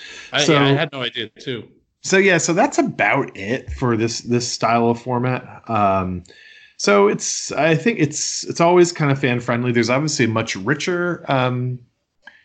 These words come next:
Speaker 2: history of it on the T V. I mean, there, there were scores of Murder,
Speaker 1: Mm-hmm.
Speaker 2: She Wrote style, <laughs> you know, Ironside,
Speaker 1: Right.
Speaker 2: uh,
Speaker 1: And
Speaker 2: T V
Speaker 1: actually,
Speaker 2: shows.
Speaker 1: Murder, She Wrote pops up on, uh, T V <laughs> in one of the scenes for, in, uh, in Knives
Speaker 2: Oh.
Speaker 1: Out.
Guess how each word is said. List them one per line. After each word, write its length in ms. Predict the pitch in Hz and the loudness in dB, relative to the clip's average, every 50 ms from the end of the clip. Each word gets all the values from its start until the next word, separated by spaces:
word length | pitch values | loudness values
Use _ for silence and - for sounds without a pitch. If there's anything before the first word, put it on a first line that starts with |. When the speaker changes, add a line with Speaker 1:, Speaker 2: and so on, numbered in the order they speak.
| _ - | _ -2
Speaker 2:
history 380 | 156 151 151 - - 143 143 139 | -2 0 0 0 0 2 2 4
of 100 | 139 151 | 4 2
it 60 | 131 | 2
on 140 | 98 113 110 | 0 0 -2
the 100 | 104 95 | -4 -4
T 260 | 98 - 123 113 101 | -4 0 0 2 2
V. 400 | 92 107 113 117 120 135 127 113 | 2 2 4 4 4 2 2 0
I 40 | 101 | -4
mean, 160 | 92 98 95 | -4 -4 -2
there, 140 | 95 101 101 | -2 -2 -2
there 120 | - 101 | -2 -2
were 80 | 95 90 | -2 -2
scores 560 | - - - - 135 127 120 117 117 104 95 | -2 -2 0 2 2 4 4 4 2 0 -2
of 320 | 98 92 90 90 - - - - - - - - - _ - | -4 -6 -6 -8 -12 -6 -2 -2 -2 -2 -4 -12 -14 _ -2
Murder, 260 | 135 139 135 120 117 | 0 2 2 2 0
Speaker 1:
Mm-hmm. 40 | 117 | -2
Speaker 2:
She 200 | - - 127 110 | -2 -2 -2 -2
Wrote 260 | 104 107 104 101 - | -2 -2 -4 -4 -6
style, 720 | - - 131 104 98 98 95 92 92 92 90 90 - - - 151 | -6 -2 -2 0 0 0 -2 -2 -2 -4 -4 -6 -6 -4 -2 -2
<laughs> 60 | 131 - | 0 2
you 200 | 208 175 143 139 | 2 2 2 2
know, 100 | 127 113 | 2 2
Ironside, 800 | 110 113 123 117 110 113 113 107 - 123 101 95 95 92 92 92 | 0 0 0 -2 -2 -6 -8 -8 -6 -6 -4 -4 -4 -4 -4 -4
Speaker 1:
Right. 180 | 92 - 104 | -4 -4 -4
Speaker 2:
uh, 260 | 95 92 95 - - 165 | -6 -8 -8 -6 -2 -2
Speaker 1:
And 100 | 180 202 | 0 0
Speaker 2:
T 60 | 214 | 0
V 60 | 147 | -2
Speaker 1:
actually, 280 | 175 - 226 185 151 - | -2 -2 -4 -4 -6 -6
Speaker 2:
shows. 120 | 139 135 | -8 -6
Speaker 1:
Murder, 180 | 151 160 175 185 | -4 -2 -2 -2
She 180 | 185 - 190 156 | -2 -2 -2 -2
Wrote 260 | 147 151 143 143 147 | 0 -2 -2 -4 -4
pops 280 | 151 139 135 135 - | -4 -4 -4 -4 -6
up 160 | 147 139 - 143 | -8 -8 -6 -6
on, 220 | 127 123 113 - - 135 | -6 -6 -8 -10 -12 -10
uh, 140 | 131 113 | -10 -10
T 200 | - - 151 131 | -10 -8 -8 -8
V 460 | 123 120 123 123 123 113 - - _ _ - - | -6 -6 -4 -4 -4 -6 -6 -10 _ _ -16 -16
<laughs> 180 | 131 - - - | -16 -14 -12 -8
in 380 | 143 135 127 120 110 127 - _ _ _ _ _ - 120 - - | -6 -6 -6 -6 -8 -10 -14 _ _ _ _ _ -20 -18 -12 -6
one 180 | 117 120 127 117 | -2 -2 0 0
of 80 | 110 | -2
the 60 | - | -4
scenes 400 | - - 139 127 127 120 107 - | -6 -4 -2 -2 -2 -2 -4 -8
for, 240 | - - 120 117 113 117 | -8 -6 -6 -6 -6 -8
in, 320 | 117 120 120 113 107 110 | -6 -4 -4 -4 -2 -4
uh, 300 | 107 107 104 104 107 101 104 | -4 -4 -4 -4 -6 -6 -8
in 160 | 113 110 110 | -8 -8 -6
Knives 220 | 110 110 110 110 135 | -4 -4 -2 0 0
Speaker 2:
Oh. 20 | 135 | 0
Speaker 1:
Out. 340 | 110 107 104 104 - _ | 0 -2 -4 -8 -14 _